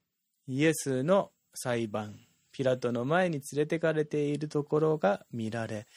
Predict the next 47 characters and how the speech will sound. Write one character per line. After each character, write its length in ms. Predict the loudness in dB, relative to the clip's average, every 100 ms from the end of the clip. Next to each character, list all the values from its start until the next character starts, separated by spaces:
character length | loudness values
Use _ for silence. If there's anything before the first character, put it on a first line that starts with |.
| -20 _
イ 80 | 2
エ 80 | 2
ス 160 | 2 2
の 260 | 2 0
十 340 | -4 0 2 2
字 160 | 2
架 140 | 2 2
で 160 | 2
の 240 | 2 0 -4 _ _ -4
死 300 | -2 2 4
も 320 | 4 2 0 _
見 160 | -8 -4
ら 120 | -4
れ 140 | -4 -6
て 160 | -6
い 160 | -6 -8
き 180 | -6 0
ま 180 | 0
す。 240 | 0 -8 -14 -20 -20 _
こ 120 | 0 2
の 140 | 4
セ 140 | 2
ク 60 | 2
シ 100 | 2
ョ 80 | 2
ン 80 | 4
か 140 | 4
ら 100 | 4
二 240 | 0 -4 -4
つ 160 | -2
の 220 | 0 0
鍵 280 | 0 -2 -2
と 140 | -2 0
な 140 | 2
る 280 | 2 0 -4 _ _ -6
聖 320 | 4 4 4
句 240 | 2 4
を 160 | 4 0 -10
選 280 | -4 -2 0
び 160 | 0
ま 160 | 0 -2
し 160 | -2 -2
た。 260 | -2 -2 _ _ _ _ _ -10
一 260 | 2 2
つ 160 | 4 0
目 160 | 2
が 240 | 4 2